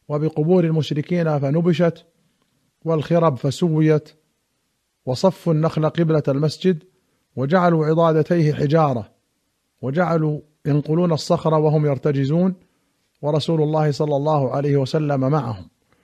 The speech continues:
يقولون: اللهم إنه لا خير إلا خير الآخرة، فانصر الأنصار والمهاجرة.'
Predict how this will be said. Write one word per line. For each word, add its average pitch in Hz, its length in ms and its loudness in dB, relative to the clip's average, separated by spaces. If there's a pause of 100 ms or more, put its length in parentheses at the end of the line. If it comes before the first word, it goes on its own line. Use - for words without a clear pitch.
(240)
يقولون: 151 600 2 (500)
اللهم 151 640 2 (160)
إنه 156 380 2
لا 151 120 2
خير 147 300 0
إلا 151 340 0
خير 147 280 0
الآخرة، 156 640 0 (500)
فانصر 165 380 0
الأنصار 147 680 0
والمهاجرة.' 156 720 2